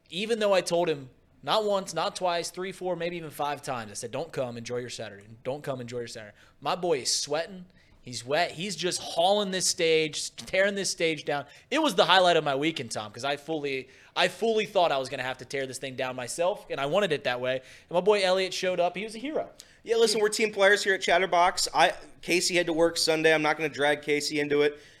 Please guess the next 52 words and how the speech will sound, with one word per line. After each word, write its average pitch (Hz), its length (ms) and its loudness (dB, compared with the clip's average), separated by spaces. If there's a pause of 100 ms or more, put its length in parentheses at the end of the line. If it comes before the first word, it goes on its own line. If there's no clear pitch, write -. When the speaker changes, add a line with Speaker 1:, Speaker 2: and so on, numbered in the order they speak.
(100)
Speaker 2:
Uh, 131 400 2 (120)
Reed, 170 580 -2
Reed 160 380 -2 (840)
works 170 240 2
his 156 140 -4
tail 170 260 6
off 165 300 6
for 165 80 0
Chatterbox. 160 680 2
I'm 135 120 -4
not 160 160 2
gonna 160 120 -4
let 151 140 2
my 151 160 2
guy 147 240 4
go 151 140 2
down 143 260 0
there 135 320 0 (160)
in 143 160 -4
misery, 143 480 0
in 143 120 -4
the 156 80 0
rain, 135 400 0 (220)
in 135 120 -8
the 156 60 2
Speaker 1:
Appreciate 135 100 -6
it. 107 40 -6
Speaker 2:
cold, 135 420 2 (340)
uh, 131 340 4
and 143 140 -6
deal 156 180 2
with 151 160 2
all 135 140 2
that 135 260 2
by 127 100 0
himself. 151 440 0
So - 100 -4
I 147 60 2
went 147 200 -4
down, 139 300 0
and, 160 160 -6
and 156 100 -8
we 170 100 -2
had, 170 180 4
and 165 120 -4
we 170 100 -2
had 170 100 4
ourselves 170 320 0
a 170 40 -4
little 170 160 -4
fun 160 220 -6
time. 104 300 -10